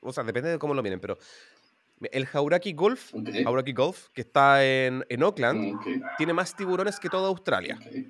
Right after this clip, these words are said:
Speaker 1: ¿Ya? Eso es uno. Ataques de tiburones acá en Nueva Zelanda hay cerca de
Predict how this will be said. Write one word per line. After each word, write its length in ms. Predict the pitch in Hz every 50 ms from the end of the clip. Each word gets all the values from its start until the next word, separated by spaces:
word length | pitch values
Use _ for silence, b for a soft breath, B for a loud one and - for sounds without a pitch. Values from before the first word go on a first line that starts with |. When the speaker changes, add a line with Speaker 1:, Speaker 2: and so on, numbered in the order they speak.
| - _ - - - _ _ _ _ _ _ _ _ _ _ _ _ _ _ _ _ _ _ _ _ _ _ _ _ _ _ _ _ _ _ _ _ _
Speaker 1:
¿Ya? 200 | - 82 87 98
Eso 280 | - - 143 135 143 180
es 60 | 185
uno. 320 | 175 180 139 107 92 87 - B B B B B B B _
Ataques 380 | - 123 131 185 190 190 202 185
de 80 | 185
tiburones 600 | 165 175 175 165 165 170 175 196 202 214 202 202 - -
acá 320 | 143 139 139 170 175 175
en 760 | 175 175 170 170 170 170 165 165 165 160 160 160 156 156 151 151
Nueva 220 | 156 156 156 147
Zelanda 540 | 147 - 165 165 175 185 190 196 196 196 -
hay 140 | 151 160 147
cerca 400 | - 180 165 160 - 175 160 151
de 280 | 151 156 156 - -